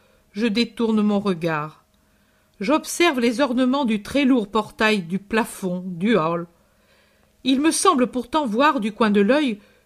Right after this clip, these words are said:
que le prêtre asperge Marie avec de l'eau. Ce doit être de l'eau, car je ne vois pas de tache sur son habit. Puis Marie, qui en même temps que les colombes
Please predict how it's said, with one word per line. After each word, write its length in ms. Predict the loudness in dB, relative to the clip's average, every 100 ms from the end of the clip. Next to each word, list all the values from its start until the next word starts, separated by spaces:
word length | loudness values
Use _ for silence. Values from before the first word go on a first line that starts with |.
| _
que 100 | -2
le 160 | 0 0
prêtre 480 | -2 -2 -2 -6 -8
asperge 600 | -6 -4 -4 -2 -2 -2
Marie 400 | 0 0 0 0
avec 260 | 2 0 2
de 120 | 2
l'eau. 320 | 2 0 -6 -14 _ _ _ _ _ _
Ce 140 | -4
doit 180 | 0 0 2
être 260 | 0 2
de 120 | 2
l'eau, 320 | 4 4 2 -2 _ _ _ _
car 160 | -2 0
je 100 | 0
ne 100 | 2
vois 280 | 2 2
pas 120 | 2 2
de 120 | 0
tache 460 | 0 0 0 -4
sur 220 | -8 -8 -6
son 220 | -2 0
habit. 460 | 0 -2 -10 -12 _ _ _ _ _ _ _ -8
Puis 420 | -2 -2 -2 -8 _
Marie, 520 | 2 2 2 -2 -2 -10 _ _ _
qui 180 | 2 2
en 120 | 4
même 320 | 2 0 -4
temps 280 | -2 -2 -2
que 120 | 0
les 220 | 0 0
colombes 580 | 0 2 2 2 0 -2